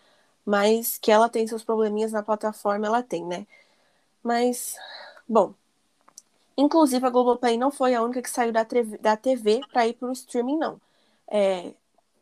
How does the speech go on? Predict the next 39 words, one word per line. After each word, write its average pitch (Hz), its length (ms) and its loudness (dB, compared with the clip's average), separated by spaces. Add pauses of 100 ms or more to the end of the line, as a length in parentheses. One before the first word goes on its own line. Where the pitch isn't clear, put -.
(120)
pensando 214 720 -4 (720)
fora, 233 440 0
né, 202 160 -6
do 202 80 -12
Brasil, 202 520 -6 (340)
a 220 140 -4
gente 247 280 -8
lembra 254 420 -2
da 247 120 2
H 247 320 -2
B 302 120 2
O, 240 180 2
né, 208 180 -8 (100)
que - 120 -8
é 202 60 -2
transmitida 214 520 -4
pelo 214 180 -2
canal 208 260 -2
fechado 220 520 -2
e 220 60 -6
pago 220 300 -2
até 220 160 -6
nos 233 120 -6
Estados 254 320 -4
Unidos. 233 420 -4 (680)
Mas 226 220 2
ela 226 100 8
também 247 300 -2
saiu 277 340 0
das 254 160 -6
telas 214 220 -2
da 214 100 -2
T 226 160 -4
V 240 200 -2
pros 202 240 -10
celulares, 208 460 0
computadores 214 600 -4
e 240 60 -2
iPads. - 580 -8